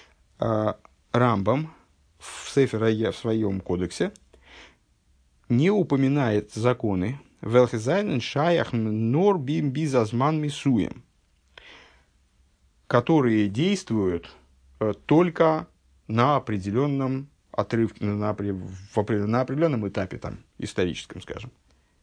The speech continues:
"Нор давка ди велхе зайнен нойгес лидейрес". Он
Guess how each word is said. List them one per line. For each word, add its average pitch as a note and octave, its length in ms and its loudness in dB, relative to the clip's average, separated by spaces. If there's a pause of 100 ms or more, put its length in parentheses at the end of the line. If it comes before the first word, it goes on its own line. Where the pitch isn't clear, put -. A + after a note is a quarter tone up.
(560)
"Нор A#2 300 4
давка G3+ 500 4
ди C#3+ 260 0
велхе D3 500 2
зайнен C3 360 0
нойгес C3 400 0
лидейрес". A2 600 -2
Он C#3 420 0